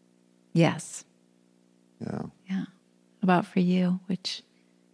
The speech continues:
Speaker 2: Well,
Speaker 1: prayer?
Speaker 2: there's so much of this because it comes out of my own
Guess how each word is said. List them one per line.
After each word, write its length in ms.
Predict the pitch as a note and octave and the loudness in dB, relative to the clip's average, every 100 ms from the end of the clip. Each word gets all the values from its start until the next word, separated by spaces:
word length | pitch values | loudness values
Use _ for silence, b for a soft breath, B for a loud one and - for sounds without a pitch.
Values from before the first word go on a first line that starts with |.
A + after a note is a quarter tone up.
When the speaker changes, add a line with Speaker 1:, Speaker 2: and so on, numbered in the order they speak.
| _ _ - | _ _ -4
Speaker 2:
Well, 300 | F#2+ F#2 F#2+ | 2 4 4
Speaker 1:
prayer? 320 | - - F#3+ | 0 -4 0
Speaker 2:
there's 160 | F#3 - | 2 2
so 240 | - G#2 | 4 6
much 260 | G3 G#3+ - | 8 8 6
of 60 | F2 | 4
this 220 | D2+ - | 4 2
because 480 | E2+ - D#2 D2+ - | 0 2 2 2 0
it 120 | - - - - - | -2 -6 -18 -16 -4
comes 240 | F#2+ F2 | 0 2
out 160 | E2+ E2 | 4 4
of 200 | D2+ - - | 2 -2 -6
my 300 | F2+ F#2 E2 | 0 2 4
own 380 | E2+ F2 E2+ D2+ | 4 4 4 2